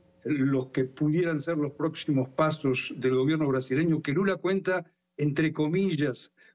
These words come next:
con dos cancilleres. Uno, el formal, el institucional, Mauro Vieira, quien aún no arribó a Brasilia procedente de Kazán, y el canciller personal, el hombre que más comprende y que más se identifica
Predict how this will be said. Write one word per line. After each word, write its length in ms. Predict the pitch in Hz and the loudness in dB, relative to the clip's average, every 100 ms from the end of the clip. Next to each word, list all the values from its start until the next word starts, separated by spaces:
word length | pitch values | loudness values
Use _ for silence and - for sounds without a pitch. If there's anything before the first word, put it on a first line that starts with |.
| _ | _
con 220 | 147 151 | 0 2
dos 180 | 190 190 | 0 -2
cancilleres. 1040 | 165 147 139 135 123 120 104 98 92 - _ _ | -4 -4 -6 -10 -6 -4 -2 -4 -8 -14 _ _
Uno, 460 | - 196 214 220 - | 2 2 4 2 0
el 200 | - 131 | 0 0
formal, 580 | 127 131 135 170 151 165 160 | 0 0 2 2 2 0 -2
el 160 | 117 | -2
institucional, 1000 | 120 117 - - - 123 127 156 147 143 | -2 -2 -6 -4 -2 0 2 2 2 2
Mauro 340 | 127 143 131 131 | 2 2 2 2
Vieira, 440 | 165 135 123 151 | 2 0 0 -2
quien 240 | 151 135 | -2 0
aún 380 | 131 175 185 156 - _ _ _ | 2 0 0 -4 -8 _ _ _
no 180 | 127 160 | -2 0
arribó 640 | 160 131 131 156 160 151 - | 0 0 0 2 2 -2 -2
a 100 | 123 | -4
Brasilia 640 | 123 127 - 170 135 117 | -2 -4 -2 0 2 0
procedente 640 | 113 113 - 135 147 143 | -2 -2 0 0 2 0
de 140 | 120 117 | 0 0
Kazán, 440 | 151 147 135 131 - - - _ | -2 0 0 -2 -4 -18 -20 _
y 120 | 151 | 2
el 220 | 165 160 | 2 0
canciller 640 | - 160 151 156 175 196 170 | -2 0 0 0 0 -2 -4
personal, 920 | - 156 127 - 151 175 170 135 123 | -4 -4 -4 -2 0 2 2 0 0
el 220 | 131 131 | 0 0
hombre 340 | 165 170 160 165 | 0 0 -2 0
que 140 | 135 | -2
más 220 | 143 185 - | 0 -2 -2
comprende 760 | 147 139 131 175 175 160 160 - - _ | -2 0 0 0 2 2 0 -4 -18 _
y 120 | 143 | -2
que 140 | 131 143 | 0 2
más 240 | 175 190 | 2 0
se 100 | 160 | 0
identifica 840 | 156 135 131 - 185 170 165 156 | 0 0 -4 -6 -4 0 0 0